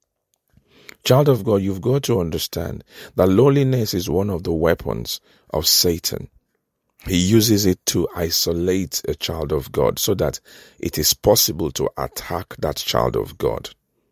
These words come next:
And that's why it's important that every time you begin to feel lonely,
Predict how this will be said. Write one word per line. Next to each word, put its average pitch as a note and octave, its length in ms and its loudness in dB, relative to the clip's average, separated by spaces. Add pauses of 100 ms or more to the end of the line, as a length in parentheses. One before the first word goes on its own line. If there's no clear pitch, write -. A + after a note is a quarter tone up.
(460)
And D#2 180 0
that's G#2 260 2
why F#2 260 2
it's - 140 -4
important F2 580 2
that D#2 180 -2
every F#2+ 240 -4
time F2+ 260 -4
you E2+ 100 -6
begin F2 380 -8
to C#2+ 140 -6
feel E2+ 280 -2
lonely, D#2 600 2